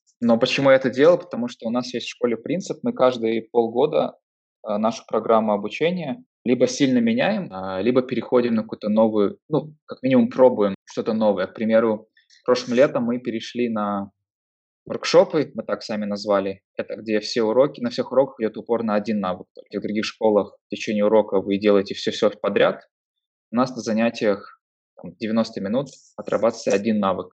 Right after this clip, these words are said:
И я не бросал преподавание, потому что нужно было это все тестировать тоже самому, смотреть, как это в поле работает.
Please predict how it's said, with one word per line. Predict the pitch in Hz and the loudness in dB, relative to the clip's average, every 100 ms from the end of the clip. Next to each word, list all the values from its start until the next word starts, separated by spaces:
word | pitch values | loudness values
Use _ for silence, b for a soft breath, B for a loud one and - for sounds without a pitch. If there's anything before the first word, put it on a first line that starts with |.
| - | -8
И | 110 110 110 110 - - - | -4 0 0 0 -4 -10 -12
я | 113 117 123 | 0 4 6
не | 120 | 4
бросал | 123 139 127 | 2 2 0
преподавание, | - 110 117 147 147 | 0 -2 2 4 2
потому | - 117 | -6 -10
что | - 113 | -8 -8
нужно | 113 113 | -6 -4
было | 110 110 | -4 -6
это | - | -8
все | 113 | -14
тестировать | 107 101 - 120 107 104 | -10 -8 -2 0 0 0
тоже | 107 104 | -4 -4
самому, | - 101 101 135 180 - _ _ _ - | -4 -2 0 -2 -6 -12 _ _ _ -14
смотреть, | 117 113 - - | -10 -6 -6 -6
как | 113 | -10
это | 107 - | -14 -12
в | - | 0
поле | 143 165 | 2 4
работает. | 143 117 117 110 - | 2 0 -2 -4 -8